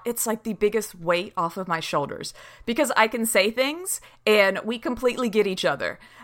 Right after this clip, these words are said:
It's not, like, weird. It's not like I'm trying to tell you my hallucination and you're like, "Oh, okay, Rachel." And I'm not worrying them because they've done the exact same thing. They've been through the things that I have. And it's cool just to be able to talk kind of without a filter to somebody who,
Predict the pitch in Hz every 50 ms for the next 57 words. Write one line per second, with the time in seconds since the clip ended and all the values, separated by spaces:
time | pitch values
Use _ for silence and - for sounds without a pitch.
0 | - - - 208 - - 220 214 196 - - 202 196 190 - - 175 190 190 185
1 | 196 190 190 190 185 175 175 - 190 190 - 175 175 175 175 - 208 185 180 180
2 | - 185 180 180 175 175 180 190 180 175 175 - 175 156 160 165 160 - 170 165
3 | 160 160 170 170 170 170 - 185 185 185 175 175 175 - 190 - 147 175 170 175
4 | - - 165 165 160 160 160 160 151 147 - _ _ _ _ _ _ - 202 233
5 | 269 254 214 202 226 277 349 320 254 220 196 185 185 196 208 220 294 226 - 254
6 | 247 240 247 233 240 240 240 233 214 220 214 208 - - - - 214 208 - 226
7 | 202 170 170 175 196 190 175 170 214 220 233 233 233 233 - 220 214 196 185 180
8 | - 196 180 185 214 226 - - 196 - 170 170 - 180 170 147 135 127 - -
9 | - - - - - _ - 233 233 247 240 - - - - 349 392 359 214 -
10 | - - - 254 - 208 202 196 202 196 208 208 185 180 175 - 214 214 208 -
11 | - _ - - 175 175 233 269 233 - 185 180 170 156 - - 254 302 302 -
12 | - - - 226 _ _ _ - - - - - _ _ _ - - 226 214 202
13 | 190 180 180 - 220 214 214 190 175 180 196 220 240 240 220 202 214 202 196 185
14 | 175